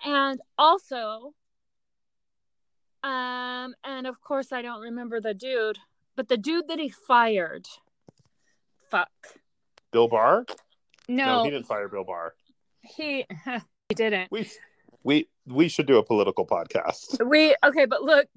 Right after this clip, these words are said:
Speaker 1: Bill Barr did say, since we brought that up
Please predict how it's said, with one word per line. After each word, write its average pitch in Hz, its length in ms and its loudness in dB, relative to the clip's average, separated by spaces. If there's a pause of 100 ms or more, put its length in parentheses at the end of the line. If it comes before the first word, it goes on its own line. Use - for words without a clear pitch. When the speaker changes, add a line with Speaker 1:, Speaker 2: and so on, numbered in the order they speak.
(120)
Speaker 1:
Bill 349 200 0
Barr 285 340 0
did 269 300 -10
say, 190 360 -12
since 220 280 -18
we 208 100 -10
brought 196 260 -2
that 214 260 -2
up 165 220 -8